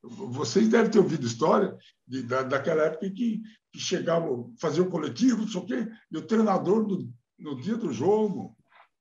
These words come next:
ele dava instrução de como ele queria que fizesse, marcasse o jogo, o, o adversário. Mas não é assim que faz. Você, mas você tem que treinar bastante como é que você vai marcar o cara, né?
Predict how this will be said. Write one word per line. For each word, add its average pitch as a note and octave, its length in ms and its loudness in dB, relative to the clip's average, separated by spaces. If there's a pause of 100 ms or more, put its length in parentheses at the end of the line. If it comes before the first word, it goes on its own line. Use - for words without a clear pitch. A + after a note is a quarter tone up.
(120)
ele D3 200 -6
dava F#3+ 240 0
instrução G3 480 2
de - 160 2
como A#3 200 2
ele B3+ 140 0
queria G#3 320 -2
que - 80 -6
fizesse, G3 480 -4
marcasse G#3 500 -2
o G#3 60 -4
jogo, D3 420 -6 (300)
o, C3 100 -10
o C3 300 -2
adversário. B2+ 680 -4 (440)
Mas C#3 140 -2
não A3 60 2
é B3 40 4
assim A3 280 4
que - 80 -2
faz. C3+ 360 -4 (720)
Você, - 180 -2
mas G3+ 360 2
você G3+ 100 4
tem F#3+ 200 2
que - 100 -6
treinar G3 800 4 (280)
bastante - 760 0
como A2+ 140 -2
é G#2 40 0
que - 80 -4
você G#2 80 -4
vai - 140 0
marcar A2 300 -4
o A#2+ 120 -6
cara, C#3 340 -4 (560)
né? C#3 360 -6